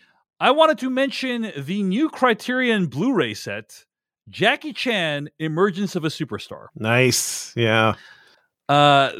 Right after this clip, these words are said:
Speaker 1: this is a new Blu-ray set that chronicles some of Jackie Chan's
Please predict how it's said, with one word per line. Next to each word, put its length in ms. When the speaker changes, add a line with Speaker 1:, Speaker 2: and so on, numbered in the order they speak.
Speaker 1:
this 380
is 480
a 220
new 260
Blu-ray 380
set 220
that 280
chronicles 840
some 220
of 120
Jackie 260
Chan's 320